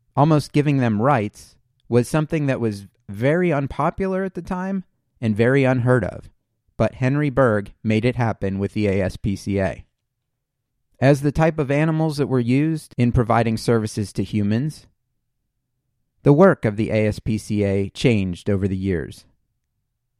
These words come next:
One of the biggest wars that the A S P C A waged was against dogfighting. Dogfighting was very, very popular in the late eighteen hundreds. And as the A S P C A cracked down on it,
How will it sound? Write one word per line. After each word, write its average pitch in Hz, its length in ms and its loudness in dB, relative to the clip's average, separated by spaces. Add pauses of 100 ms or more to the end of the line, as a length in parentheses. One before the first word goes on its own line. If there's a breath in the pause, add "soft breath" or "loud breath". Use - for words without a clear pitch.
(120)
One 135 160 8
of 127 80 6
the 120 60 4
biggest 135 400 2
wars 135 400 2
that 117 120 -6
the 98 120 -2
A 131 200 -2
S 139 100 -10
P 135 200 -4
C 131 240 -6
A 131 300 -4 (380)
waged 131 500 0
was 117 180 0
against 117 580 -2 (800)
dogfighting. 101 720 2 (680)
Dogfighting 120 580 4
was 98 140 0
very, 107 500 6
very 95 260 2
popular 95 480 0
in 95 120 -2
the 95 100 -4
late 98 220 -4
eighteen 95 360 -6
hundreds. 117 520 -4 (1300)
And 123 160 4
as 127 160 4
the 123 140 0
A 131 120 4
S 135 180 0
P 127 200 -2
C 123 200 -4
A 123 120 0
cracked 120 360 -2
down 123 260 0
on 151 160 -2
it, 156 160 -6